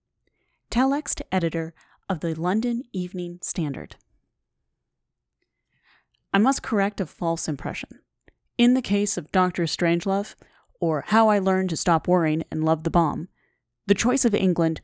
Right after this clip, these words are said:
was solely dictated by the fact that Peter Sellers' presence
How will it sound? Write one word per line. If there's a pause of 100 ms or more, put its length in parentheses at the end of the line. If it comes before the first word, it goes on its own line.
(160)
was
solely (100)
dictated
by
the
fact
that
Peter
Sellers'
presence